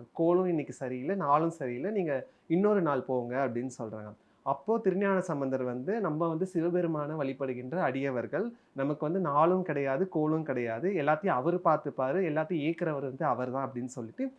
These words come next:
இந்த கோளறு பதிகத்தை வந்து அவர் வந்து பாடினாரு. இந்த கோளறு பதிகம் வந்து எப்படி தொடங்கும் அப்படின்னா, "வேயிறு தோழி பங்கன் விடமுண்ட கண்டன் மிக நல்ல வீணை தடவி,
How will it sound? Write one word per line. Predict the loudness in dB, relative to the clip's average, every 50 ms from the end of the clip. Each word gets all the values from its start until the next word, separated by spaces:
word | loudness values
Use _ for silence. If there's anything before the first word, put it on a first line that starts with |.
| _ _ _
இந்த | -4 -2 -2 -2 2 4
கோளறு | 4 6 6 6 4 2
பதிகத்தை | 0 -2 -2 -4 -4 -6 -6 -6 -6
வந்து | -6 -8 -8 -6 -4
அவர் | -2 -2 -2 -4
வந்து | -4 -6 -6 -6 -4
பாடினாரு. | -4 -4 -4 -6 -10 -10 -6 -6 -6 -6 -8 -10 _ _ _ _
இந்த | 0 0 0
கோளறு | 2 2 4 4 4 4 4 4
பதிகம் | 2 2 2 2 0 -2
வந்து | 0 0 0
எப்படி | 0 0 0 0
தொடங்கும் | 2 2 2 2 2 0 0
அப்படின்னா, | -2 -2 -2 -4 -6 -4 -4 -4 -4 -4 -2
"வேயிறு | -2 0 2 2 2 2 2 0
தோழி | 0 0 0 0 0 -2
பங்கன் | -2 -4 -6 -8 -8 -6 -6 -4 -4
விடமுண்ட | -2 -2 -2 -2 -2 -4 -4 -4 -4 -4 -4 -2
கண்டன் | -4 -4 -6 -6 -4 -2 -2 -2 -2 -4 -6 -10 -16 _ _
மிக | -6 -4 -2 0 0
நல்ல | 2 2 2 2 0 0
வீணை | 0 -2 -2 -2 -2 -4 -4 -4
தடவி, | -4 -4 -4 -4 -2 -2 -2 -4 -4 -8